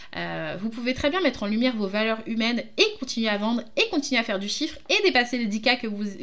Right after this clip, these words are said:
que vous voulez, les quinze K, les, les vingt K et continuer de faire du chiffre et d'avancer.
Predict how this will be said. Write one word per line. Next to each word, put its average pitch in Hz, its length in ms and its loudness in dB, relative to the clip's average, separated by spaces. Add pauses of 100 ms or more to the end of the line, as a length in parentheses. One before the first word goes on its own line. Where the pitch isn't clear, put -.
que - 100 -6
vous 208 140 0
voulez, 214 340 0
les 220 140 -2
quinze 214 240 -2
K, 202 200 0
les, 302 200 -4
les 196 120 -4
vingt 202 200 -2
K 214 160 -4 (540)
et 359 140 8
continuer 269 300 0
de 233 60 -2
faire 226 160 2
du 214 80 -2
chiffre - 260 -6
et 220 60 -4
d'avancer. 190 480 -4